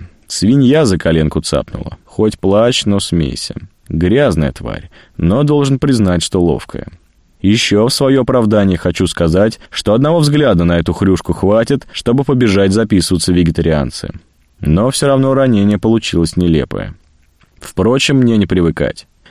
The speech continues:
Я и ноги ломал, подскользнувшись на мокрой траве,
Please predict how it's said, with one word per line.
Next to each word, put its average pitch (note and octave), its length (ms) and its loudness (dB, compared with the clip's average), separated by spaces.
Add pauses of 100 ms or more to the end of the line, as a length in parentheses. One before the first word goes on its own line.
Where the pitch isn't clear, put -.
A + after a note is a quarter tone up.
Я E2+ 260 2
и F#2 80 2
ноги B2 340 2
ломал, B2+ 460 2
подскользнувшись A2+ 840 -2
на G#2+ 120 0
мокрой G#2+ 340 0
траве, G#2 500 2